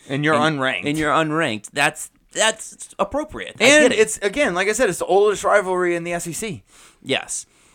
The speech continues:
Speaker 2: So, yeah, so basically, um, going by the, going by the box score here, it was, yeah, twenty to twenty in the fourth quarter.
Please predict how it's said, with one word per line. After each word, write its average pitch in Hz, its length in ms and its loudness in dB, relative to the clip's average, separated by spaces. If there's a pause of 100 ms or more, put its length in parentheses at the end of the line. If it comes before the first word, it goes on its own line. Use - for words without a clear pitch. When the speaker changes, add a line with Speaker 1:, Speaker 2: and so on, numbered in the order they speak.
(280)
Speaker 2:
So, 127 680 2
yeah, 113 320 -2
so - 180 -4
basically, 135 880 -4 (140)
um, 95 520 -8 (880)
going 127 320 0
by 107 280 0
the, 98 420 -10 (300)
going 123 260 -6
by 107 160 -2
the 98 80 -10
box 98 360 -4
score 92 340 -10
here, 90 340 -12 (640)
it 95 200 -14
was, 90 1000 -12 (420)
yeah, - 140 -8 (120)
twenty 147 280 -6
to 131 80 -10
twenty 123 300 -6
in 107 100 -6
the 107 60 -10
fourth 107 320 -8
quarter. 95 440 -8